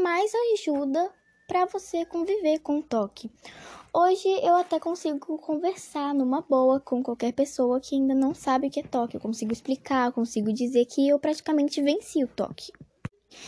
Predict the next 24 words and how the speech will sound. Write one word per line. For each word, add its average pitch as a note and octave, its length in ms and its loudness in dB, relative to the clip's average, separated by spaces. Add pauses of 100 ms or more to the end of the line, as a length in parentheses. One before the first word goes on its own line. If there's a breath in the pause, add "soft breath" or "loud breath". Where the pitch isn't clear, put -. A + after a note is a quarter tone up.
(120)
E D4+ 140 2
foi C4 240 4
a C4+ 60 2
partir C#4 440 0
da A3+ 200 2
E C4 80 0
P - 100 0
R C#4 420 4
que - 80 -2
eu C#4+ 60 2
consegui C4+ 640 0
isso. G#3+ 240 -8 (400 loud breath)
Por F#4 140 4
isso F4+ 180 4
eu F#4 40 0
tô F4+ 120 -2
compartilhando C4+ 1040 2 (240)
esse B3 340 0
podcast B3 800 -2
sobre B3+ 400 2
a D4+ 200 0
E C#4 40 2
P D#4 160 -2
R, B3+ 480 2